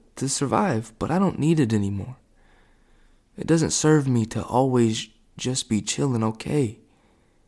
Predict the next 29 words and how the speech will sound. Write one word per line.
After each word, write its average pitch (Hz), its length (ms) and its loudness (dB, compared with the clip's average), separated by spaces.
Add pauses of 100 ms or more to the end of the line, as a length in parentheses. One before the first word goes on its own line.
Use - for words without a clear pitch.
(480)
It's - 120 -4
okay 165 320 2
to 170 140 6
experience 147 540 0
emotions. - 720 -4 (320)
It's - 100 -12
okay - 240 0
to 165 100 6
experience 160 460 0
heavy 165 260 2
emotions. 113 500 0
It's 160 180 -4
okay 160 220 -6
to 156 120 2
experience 135 480 -4
grief 131 560 -4 (1600)
and 101 200 -4
loss 139 420 2
and 139 100 -6
sadness 139 640 0
and - 220 -8
anger. 151 640 -2 (540)
They're 170 160 -4
okay. 190 440 2
They're 156 160 4
part - 300 -2
of 156 160 -2
being 190 260 4
human. 240 560 2